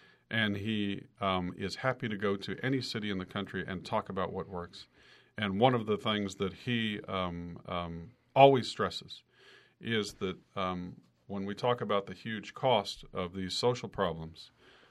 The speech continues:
we should, um, realize that our approach costs more than a solid investment in something that would work better. Um, let me give you a better example of that.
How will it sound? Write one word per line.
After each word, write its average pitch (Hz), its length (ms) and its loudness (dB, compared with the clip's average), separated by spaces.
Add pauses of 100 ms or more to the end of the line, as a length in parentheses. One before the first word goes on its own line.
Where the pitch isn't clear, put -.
(180)
we 101 160 -2
should, 98 480 -2
um, 92 480 -2
realize 95 760 0
that 95 180 -2
our 98 160 2
approach - 680 -2
costs 123 420 0
more 101 460 0 (440)
than 90 440 -2 (120)
a 92 220 -2
solid 110 500 0
investment 95 800 -2
in 90 240 -6
something 98 340 -4
that 92 120 -4
would 85 120 -8
work 90 260 -8
better. 78 260 -8 (420)
Um, 95 200 -2
let 113 120 4
me 117 60 2
give 101 140 -4
you 95 40 -2
a 90 40 -10
better 95 180 0
example 82 420 -8
of 82 100 -14
that. - 180 -12